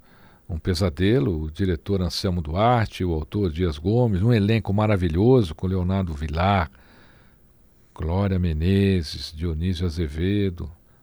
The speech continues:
Norma Benker, Geraldo Del Rey, o Pagador de Promessas. O roteiro também tinha lá o Anselmo Duarte e o Dias Gomes.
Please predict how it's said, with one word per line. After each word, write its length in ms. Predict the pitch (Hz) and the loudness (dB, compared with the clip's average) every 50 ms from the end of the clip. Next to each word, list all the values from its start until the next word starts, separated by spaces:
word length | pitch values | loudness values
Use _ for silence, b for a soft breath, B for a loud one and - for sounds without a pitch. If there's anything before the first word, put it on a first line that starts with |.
| b - | b -10
Norma 460 | - 85 95 95 95 95 92 90 82 | -6 -4 -2 -2 0 0 -2 -2 -4
Benker, 640 | 73 80 87 92 98 101 98 95 87 - - 85 - - b b b b b b b b b | -4 -2 0 2 2 2 2 0 -2 -4 -10 -12 -14 -16 b b b b b b b b b
Geraldo 480 | b - 98 90 95 104 110 98 98 | b -2 0 2 2 2 2 2 0
Del 160 | 90 90 101 87 | 2 2 2 0
Rey, 580 | - - 92 101 107 107 107 104 98 92 85 | 2 2 2 4 6 6 6 6 4 4 2
o 40 | 76 | -2
Pagador 640 | - - - 90 90 90 87 80 76 95 95 92 90 | -4 -8 -8 -6 -6 -4 -6 -6 -4 -4 -4 -4 -4
de 100 | 78 82 | -6 -8
Promessas. 920 | 80 - 82 78 76 76 76 76 73 73 - - - - - - - - - _ _ _ B B B B B B B B B B B B B B B B | -10 -8 -8 -8 -8 -8 -8 -8 -8 -10 -10 -10 -10 -10 -10 -12 -16 -18 -20 _ _ _ B B B B B B B B B B B B B B B B
O 60 | - | -4
roteiro 440 | 82 101 95 - - 107 110 101 90 | -2 -2 -2 0 2 2 2 2 2
também 460 | - - 87 80 78 95 101 101 98 | 0 -2 -2 0 0 2 2 2 0
tinha 320 | 87 - - - 101 90 | -2 -4 -4 -4 -2 -2
lá 300 | 80 78 87 92 95 92 | -2 -2 -2 -2 -2 -2
o 120 | 87 78 78 | -2 -4 -4
Anselmo 360 | 76 - - - 95 92 92 | -6 -6 -6 -4 -4 -2 -2
Duarte 500 | 85 78 78 78 87 90 87 - - - | -2 -2 -2 -2 -2 -2 -4 -4 -6 -6
e 40 | 85 | -8
o 40 | 73 | -6
Dias 300 | 73 90 87 80 - - | -4 -4 -6 -6 -6 -8
Gomes. 600 | 82 80 85 95 101 98 87 80 80 - - | -6 -4 -2 0 0 -2 -2 -4 -8 -10 -14